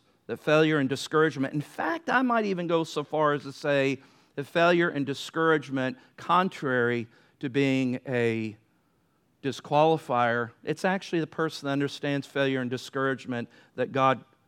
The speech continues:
uses and qualifies for his purposes. Have you found that when you read the Bible?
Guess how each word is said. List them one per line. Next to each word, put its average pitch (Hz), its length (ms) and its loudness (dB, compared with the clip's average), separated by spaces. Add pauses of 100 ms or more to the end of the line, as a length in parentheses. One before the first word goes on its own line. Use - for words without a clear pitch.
(400)
uses 127 460 -4
and 120 120 -6
qualifies 123 800 0
for 117 160 -8
his 113 200 -8
purposes. - 800 -14 (840)
Have 147 120 -4
you 180 80 -2
found 190 300 0
that 175 160 0
when 160 120 -2
you 156 120 0
read 160 200 0
the 156 80 -2
Bible? 156 460 0